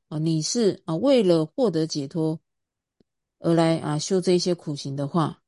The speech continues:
呃，如果你是为了解脱，然后啊，就是去努力啊，去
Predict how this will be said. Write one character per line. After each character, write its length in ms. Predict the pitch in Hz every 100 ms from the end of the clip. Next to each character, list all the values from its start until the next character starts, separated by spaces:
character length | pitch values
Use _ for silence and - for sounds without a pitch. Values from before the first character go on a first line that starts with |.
| _
呃， 160 | - 156 - _ _
如 220 | - 190
果 100 | 254
你 100 | 190
是 140 | 160 220
为 160 | 240
了 120 | 185 160
解 240 | 156 139
脱， 380 | - 175 170 170 _
然 120 | 147 147
后 360 | 185 160 - -
啊， 120 | 151
就 140 | 156
是 300 | 156 160 156
去 300 | 151 - 175
努 320 | 156 147 139 156
力 280 | 196 - _ _
啊， 160 | 143 139
去 460 | - 180 170 160